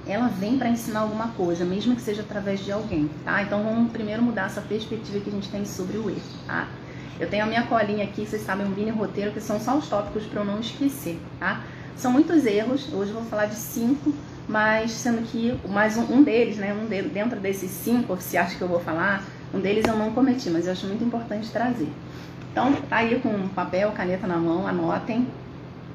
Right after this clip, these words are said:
Já tem gente aqui solicitando pra falar, mas quem quiser mais pode solicitar, tá bom? Porque às vezes, ó, saiu a solicitação. Às vezes acontece isso, a pessoa solicita e depois cancela. Então, quem quiser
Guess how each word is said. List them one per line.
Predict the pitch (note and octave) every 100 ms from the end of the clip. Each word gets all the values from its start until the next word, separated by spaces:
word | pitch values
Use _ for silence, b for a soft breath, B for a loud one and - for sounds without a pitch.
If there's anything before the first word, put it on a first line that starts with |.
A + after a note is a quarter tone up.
| - - - - - - - - - - -
Já | F#3+ G3+
tem | A#3 A3+
gente | A3+ B3
aqui | A#3
solicitando | A3+ G#3+ A3 - F3+ G3
pra | - F#3
falar, | G3+ F#3+ E3+ G3+
mas | G#3 G3+ A#3 B3+ - -
quem | A3+ A#3
quiser | A3 G3+ G#3
mais | F#3+ F3+ F#3+ - - - - - - -
pode | F#3+ F#3+
solicitar, | G3 F#3 - D#3 D#3+ A#3 - - -
tá | F3+
bom? | E3+ F3+ B3+ - - - -
Porque | F3 E3+ - F#3 E3+ F3
às | F3
vezes, | E3+ E3+ F3 F#3+ - - - - - - -
ó, | F3 D#3
saiu | - F#3 F3
a | F#3+
solicitação. | - G3+ G3+ - A#3 - C#4+ C#3 - - - - - - -
Às | F#3
vezes | G#3 G#3+
acontece | A3+ A#3 A3+ A3 G3
isso, | F#3
a |
pessoa | F3 F#3 F#3+
solicita | G#3 G3 G3 G#3 G#3+
e |
depois | G#3+ G#3 G#3
cancela. | A3+ A#3+ - E3 F3
Então, | F#3+ G3+
quem | A#3 A#3
quiser | C#4 G#3+ F3+ G3+